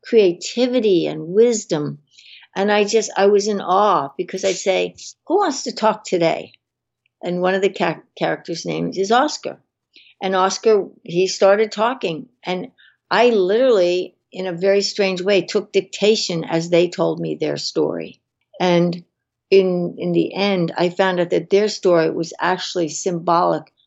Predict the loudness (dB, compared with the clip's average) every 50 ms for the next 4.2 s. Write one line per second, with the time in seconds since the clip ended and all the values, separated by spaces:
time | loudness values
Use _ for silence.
0 | _ -12 -12 -10 -6 -4 -2 -2 -2 -2 -2 -4 -6 -2 -2 0 0 0 -2 -2
1 | -2 0 0 0 -2 -2 -2 -2 -2 -2 -4 -6 -8 -6 -6 -4 -6 -8 -12 _
2 | _ _ _ _ _ _ _ _ _ _ 0 0 0 0 0 0 2 6 6 8
3 | 8 6 4 4 2 0 0 -4 -8 -6 -4 -2 0 2 2 2 2 2 0 -2
4 | -4 -4 -6 -10